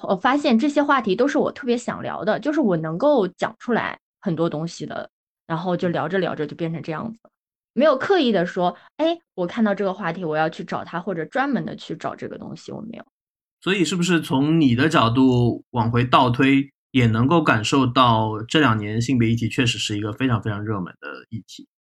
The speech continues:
Speaker 1: 对，哦，我能感觉到大家对于这个讨论度还是有的，就是说我们现在只是做到了第一步，可以自由地讲。<laughs>
Speaker 2: 嗯。
Speaker 1: 但剩下来的，
Speaker 2: <laughs>
Speaker 1: 其余的就还有待，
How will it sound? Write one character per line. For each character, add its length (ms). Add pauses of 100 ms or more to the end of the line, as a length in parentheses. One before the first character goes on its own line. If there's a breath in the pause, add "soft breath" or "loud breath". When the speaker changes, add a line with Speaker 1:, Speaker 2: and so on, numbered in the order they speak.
(340)
Speaker 1:
对， 260 (160)
哦， 160
我 220
能 260
感 220
觉 180
到 320 (300)
大 80
家 180
对 220
于 80
这 120
个 120
讨 240
论 240
度 160
还 180
是 160
有 160
的， 160
就 160
是 160
说 220
我 200
们 200
现 240
在 200 (240)
只 120
是 180
做 220
到 100
了 100
第 280
一 60
步， 360
可 180
以 120
自 200
由 140
地 340
讲。 280 (420)
<laughs> 800
Speaker 2:
嗯。 160
Speaker 1:
但 160
剩 300
下 180
来 180
的， 220
Speaker 2:
<laughs> 20
Speaker 1:
其 400
余 140
的 380
就 260 (120)
还 260
有 160
待， 500